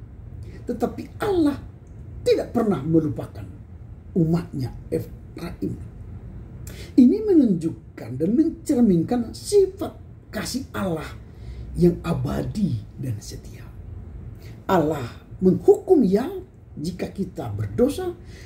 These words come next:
tetapi bukan berarti Allah menghukum kita lalu mati.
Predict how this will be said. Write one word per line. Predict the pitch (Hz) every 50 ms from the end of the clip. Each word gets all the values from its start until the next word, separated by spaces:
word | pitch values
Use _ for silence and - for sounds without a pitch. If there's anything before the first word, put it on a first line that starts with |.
| - -
tetapi | - 247 240 - 220 202 - - 247 208
bukan | 139 123 185 202 208 - 339 320 311 302
berarti | 294 277 - - 233 233 - - - - -
Allah | 254 254 214 180 165 - - - - - - -
menghukum | 220 240 220 202 175 - - - - - - - - - - - - - - - - - - - - - 349 349 - - - - 277 254 240 226 226 - - - -
kita | 254 254 - - - - - - - - - - - - - - - - -
lalu | - 175 175 170 160
mati. | 170 170 - - - -